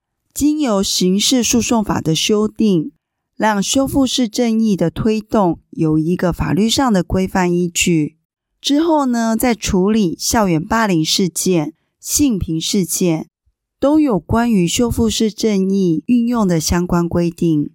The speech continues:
那到底什么是修复式正义呢？过去呢，当一方造成他方损害，透过法律呢，在处理这个冲突问题时，行为人呢，必须要为他的行为负责，他要承担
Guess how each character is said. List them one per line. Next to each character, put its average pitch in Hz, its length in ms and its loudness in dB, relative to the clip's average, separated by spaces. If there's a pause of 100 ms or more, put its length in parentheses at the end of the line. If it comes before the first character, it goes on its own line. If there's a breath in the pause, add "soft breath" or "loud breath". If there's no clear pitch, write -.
(500)
那 190 160 0
到 269 240 0
底 233 180 2
什 - 200 0
么 147 140 2
是 208 200 -2
修 214 240 -2
复 226 200 -2
式 208 200 -2
正 208 260 -2
义 208 200 0
呢？ 175 420 0 (420)
过 302 220 2
去 294 300 0
呢， 220 300 0
当 233 260 0 (100)
一 254 100 0
方 233 340 -2
造 226 240 0
成 160 260 0
他 202 200 2
方 202 180 0
损 175 220 0
害， 165 420 -4 (420)
透 320 200 0
过 311 180 2
法 180 260 0
律 233 220 2
呢， 202 300 2
在 226 160 0
处 196 200 -2
理 190 140 2
这 233 160 -2
个 220 140 0
冲 247 260 0
突 180 200 0
问 214 140 0
题 160 280 0
时， - 400 -2 (340)
行 - 380 -2
为 294 200 0
人 214 280 0
呢， 180 160 2
必 - 120 -4
须 226 200 -2
要 208 100 2
为 214 160 0
他 214 180 0
的 214 140 2
行 170 280 -2
为 170 140 2
负 180 300 0
责， - 380 -4 (440)
他 233 200 0
要 233 180 0
承 185 460 -2
担 208 400 0